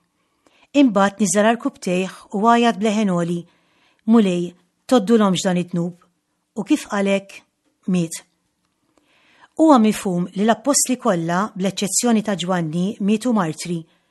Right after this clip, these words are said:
Magħhom ta' min isemmi li żagħżugħ jismu Sawl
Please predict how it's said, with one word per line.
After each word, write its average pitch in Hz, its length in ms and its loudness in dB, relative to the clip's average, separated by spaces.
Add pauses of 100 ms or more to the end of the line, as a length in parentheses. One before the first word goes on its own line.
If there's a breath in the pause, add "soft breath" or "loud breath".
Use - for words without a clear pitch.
(560 soft breath)
Magħhom 226 400 2
ta' 226 100 2
min 202 140 2
isemmi 175 640 -2
li 208 160 -2
żagħżugħ 190 640 -2
jismu 233 320 -2
Sawl 170 400 -2